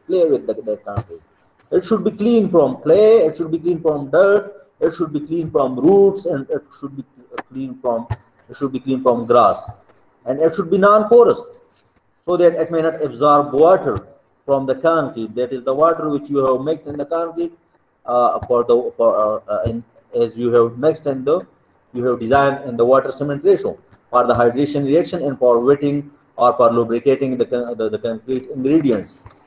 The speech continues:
Base made of masonry. So I hope everybody know masonry.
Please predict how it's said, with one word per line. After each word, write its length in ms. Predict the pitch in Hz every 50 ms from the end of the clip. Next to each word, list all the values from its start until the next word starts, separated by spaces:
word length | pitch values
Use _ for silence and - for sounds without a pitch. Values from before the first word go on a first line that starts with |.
| _ _ _ _ _ _ _ _ _
Base 300 | - 165 185 196 196 190 175
made 280 | 165 165 165 160 156
of 300 | 151 - 135 135 127 -
masonry. 640 | 127 131 147 165 165 - 208 214 214 226 240 254 240 _ _ _ _ _ _ - _ -
So 140 | 156 160 147
I 140 | 151 165 180
hope 220 | 175 180 180 180
everybody 460 | 185 185 180 185 175 170 170 165 165 160
know 160 | 156 156 147
masonry. 680 | 139 143 147 147 143 151 143 123 113 101 98 87 -